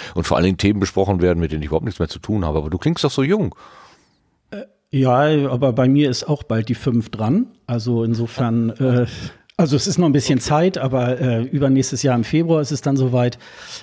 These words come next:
Speaker 2: Ähm, ja, aber ich glaube TikTok, ähm, ja gut, da sind auch Ältere dabei, aber ich glaube so insgesamt ist das eher so, äh, fünfzehn bis Mitte zwanzig oder so.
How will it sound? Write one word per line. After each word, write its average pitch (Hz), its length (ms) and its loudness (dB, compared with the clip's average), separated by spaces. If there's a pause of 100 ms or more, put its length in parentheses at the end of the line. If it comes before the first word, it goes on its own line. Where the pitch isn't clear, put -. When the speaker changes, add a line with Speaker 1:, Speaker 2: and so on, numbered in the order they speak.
(160)
Speaker 2:
Ähm, 117 640 2
ja, 90 200 -10
aber 104 320 0
ich 110 100 -2
glaube 113 260 2
TikTok, - 640 -2
ähm, 110 500 2 (920)
ja - 120 -4
gut, 120 180 2
da 123 80 4
sind 139 180 4
auch 110 140 -2
Ältere 151 340 4
dabei, 123 400 4
aber 110 120 4
ich 110 100 0
glaube 107 240 0
so 113 140 0
insgesamt 117 560 2
ist 113 160 -4
das 117 140 0
eher 123 280 2
so, 107 400 2
äh, 101 460 0
fünfzehn 117 1120 -2
bis 104 280 -2
Mitte 123 260 2
zwanzig 120 520 0
oder 101 180 0
so. 107 320 0